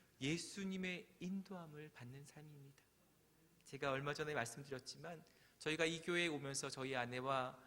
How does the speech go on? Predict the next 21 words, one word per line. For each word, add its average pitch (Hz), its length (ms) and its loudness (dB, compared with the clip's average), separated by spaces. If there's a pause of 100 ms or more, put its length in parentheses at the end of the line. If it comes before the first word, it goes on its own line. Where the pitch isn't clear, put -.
(260)
아, 131 280 -10
매일 175 280 8
저녁 151 280 0
잠자기 139 380 0
전에 131 200 -4
하는 170 300 -6
것이 131 240 -6
있습니다. 120 540 -10 (460)
그것은 123 280 -6
바로 123 160 0
시편 - 380 -2
이십삼 123 400 -8
편을 131 460 -8 (220)
고백하고 131 640 -6
있어요. 123 340 -12 (840)
외우면서요. 127 760 -4 (1500)
"정말 156 200 0
이런 208 160 6
삶을 208 300 0
살아가기 202 400 -4
원합니다"라는 127 1000 -6